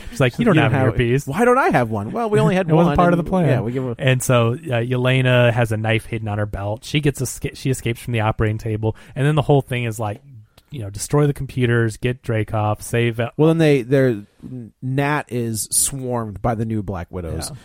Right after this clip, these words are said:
Speaker 2: and then from the ceiling drops this, the, all of the vials. Everything is
Speaker 1: No,
Speaker 2: smashed.
Speaker 1: didn't,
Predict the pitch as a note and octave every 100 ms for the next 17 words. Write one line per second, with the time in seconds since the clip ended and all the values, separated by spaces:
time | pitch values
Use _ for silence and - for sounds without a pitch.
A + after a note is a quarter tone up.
0 | - A#2+ A#2+ A#2+ - C3+ A#2+ G2+ - D3
1 | C3 A2+ G2+ F2 G2 A2+ G#2+ - - -
2 | G#2+ G2+ G2 - - - C3 C3 A#2 A2
3 | G#2+ A2 G#2 G2+ - A#2 B2+ B2 B2 A2+
4 | - - F#3+ G#3 A3 A#3